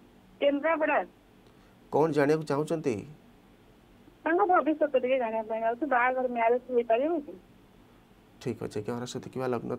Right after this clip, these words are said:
Speaker 2: ତୁଳା ଲଗ୍ନ, ଲଗ୍ନାଧିପତି ଶୁକ୍ର, ଲଗ୍ନ ପୋଷଣ ରଖୁଛି। ମ୍ୟାରେଜ୍ ପାଇଁ ପଚାରୁଛନ୍ତି, ସେଭେନ୍ଥ ହାଉସ୍ ଦେଖିବା, ସେଭେନ୍ଥ ହାଉସ୍ର ଲର୍ଡ ମଙ୍ଗଳ ଇଲେଭେନ୍, ନାଇନ୍ଥ ହାଉସ୍ରେ କେତୁ ସହିତ ଯୁକ୍ତ ଅଛି। ମ୍ୟାରେଜ୍ ପାଇଁ ଷ୍ଟ୍ରଗଲ୍ ରହୁଛି, ଲେଟ୍ ଡ୍ୟୁରେସନ୍ ରହୁଛି, ବିଳମ୍ବରେ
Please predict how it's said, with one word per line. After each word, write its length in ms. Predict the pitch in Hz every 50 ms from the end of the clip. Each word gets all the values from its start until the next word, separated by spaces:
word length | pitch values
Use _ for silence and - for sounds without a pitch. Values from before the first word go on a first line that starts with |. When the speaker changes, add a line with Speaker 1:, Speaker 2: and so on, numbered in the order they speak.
| - -
Speaker 2:
ତୁଳା 160 | - 160 160
ଲଗ୍ନ, 220 | 135 127 123 123 131 135 127
ଲଗ୍ନାଧିପତି 500 | 117 - 123 123 127 127 143 - - -
ଶୁକ୍ର, 260 | 117 - 120 117 - 131 123
ଲଗ୍ନ 240 | 117 113 110 - 117 113
ପୋଷଣ 200 | - 104 - - 107
ରଖୁଛି। 320 | 104 110 - 120 - - 135 131 - - - - - - -
ମ୍ୟାରେଜ୍ 300 | 123 139 151 180 196 190
ପାଇଁ 120 | - 190
ପଚାରୁଛନ୍ତି, 480 | 185 180 160 151 160 147 - 147 147 151
ସେଭେନ୍ଥ 340 | 143 - 127 110 117 110 110 117
ହାଉସ୍ 140 | 110 104
ଦେଖିବା, 300 | - 113 113 - 123 127 127
ସେଭେନ୍ଥ 320 | 127 - 117 113 120 107 110
ହାଉସ୍ର 220 | 110 110 107 - 113 107
ଲର୍ଡ 160 | 110 120 127 127 139
ମଙ୍ଗଳ 240 | 120 117 117 123 123 127 120
ଇଲେଭେନ୍, 300 | 113 - 113 113 127 120 120 - 117 117
ନାଇନ୍ଥ 220 | 117 135 143 143 151
ହାଉସ୍ରେ 260 | 131 135 - - 135 131 - - - - - - - -
କେତୁ 200 | 147 151 147 190 214
ସହିତ 160 | - 214 190 175 156 160
ଯୁକ୍ତ 140 | 143 - - 151
ଅଛି। 140 | 147 147 - 139 -
ମ୍ୟାରେଜ୍ 220 | 113 117 120 123 -
ପାଇଁ 120 | - -
ଷ୍ଟ୍ରଗଲ୍ 360 | 110 - - 120 117 123 117 113
ରହୁଛି, 280 | 117 117 127 - - 127 123
ଲେଟ୍ 260 | 117 117 120 113 107
ଡ୍ୟୁରେସନ୍ 380 | - 120 117 117 110 - 110 117 120
ରହୁଛି, 240 | 117 123 127 - 131 123 123 135
ବିଳମ୍ବରେ 420 | 143 147 175 175 175 160 160 160